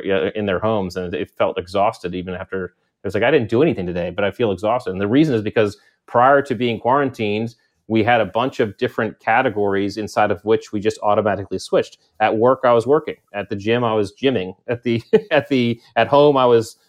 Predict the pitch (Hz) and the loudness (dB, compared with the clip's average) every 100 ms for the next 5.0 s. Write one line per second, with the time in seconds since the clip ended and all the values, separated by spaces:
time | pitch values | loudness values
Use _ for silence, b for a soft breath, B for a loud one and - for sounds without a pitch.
0 | b b _ 117 120 120 135 135 120 101 | b b _ -2 2 2 2 2 2 0
1 | - 156 107 98 107 101 104 113 92 - | 2 0 0 -2 -2 0 0 0 0 2
2 | 147 156 131 123 143 165 131 110 104 92 | 2 2 -2 0 2 2 0 0 -2 -4
3 | 92 80 _ - 107 101 120 127 131 120 | -6 -8 _ 0 2 4 2 2 2 2
4 | 104 110 - 110 117 101 95 165 104 104 | 0 -4 -2 2 2 2 0 -2 0 -4